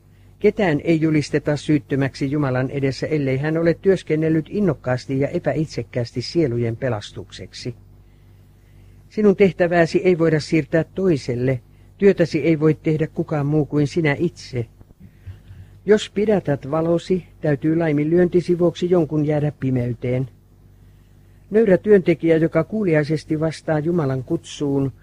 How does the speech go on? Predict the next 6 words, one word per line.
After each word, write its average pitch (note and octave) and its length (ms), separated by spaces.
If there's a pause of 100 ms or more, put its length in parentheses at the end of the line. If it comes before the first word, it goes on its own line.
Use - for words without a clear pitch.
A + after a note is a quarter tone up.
(180)
saa D#3 280
olla D3+ 240
varma E3+ 280
jumalallisen C3+ 720
avun C#3 300
saannista. A2 680